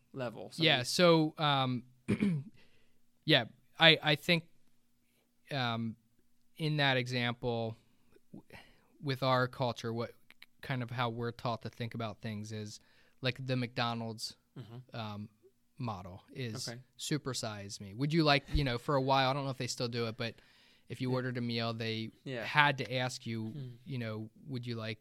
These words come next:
Speaker 2: me to supersize that?" And, and so if
Speaker 1: Hmm.
Speaker 2: we, if we think about how we manage our finances, um, you know,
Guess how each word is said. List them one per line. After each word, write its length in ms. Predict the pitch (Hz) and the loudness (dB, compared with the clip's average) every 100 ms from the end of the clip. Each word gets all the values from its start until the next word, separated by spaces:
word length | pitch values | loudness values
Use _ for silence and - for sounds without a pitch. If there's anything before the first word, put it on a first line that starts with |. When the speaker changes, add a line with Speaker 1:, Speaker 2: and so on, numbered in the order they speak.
| - | -12
Speaker 2:
me 160 | 120 113 | -10 -6
to 80 | |
supersize 600 | 117 262 254 - 113 107 | -4 -4 -4 -4 -4 -4
that?" 120 | 101 107 | -8 -4
And, 180 | 143 - - - - - | -4 -4 -18 -20 -14 0
and 200 | 165 151 | 0 2
so 340 | - 160 156 160 | 4 4 4 2
if 140 | 160 | 0
Speaker 1:
Hmm. 60 | 165 | 2
Speaker 2:
we, 120 | - - | 0 0
if 220 | 160 - | -2 2
we 100 | 151 | 0
think 320 | - 196 226 | 2 0 0
about 480 | 170 143 127 120 - _ _ _ - | 2 4 6 4 -2 _ _ _ -6
how 220 | 151 139 | 0 2
we 100 | 131 | 2
manage 340 | 127 123 127 | 0 0 -2
our 80 | 117 | -6
finances, 840 | - 117 117 107 107 - 104 104 - _ _ _ _ | -6 -6 -6 -6 -10 -12 -12 -12 -14 _ _ _ _
um, 400 | 120 110 104 107 - _ _ _ _ _ | -8 -6 -6 -10 -12 _ _ _ _ _
you 140 | 156 127 | -6 -4
know, 260 | 113 110 | -4 -6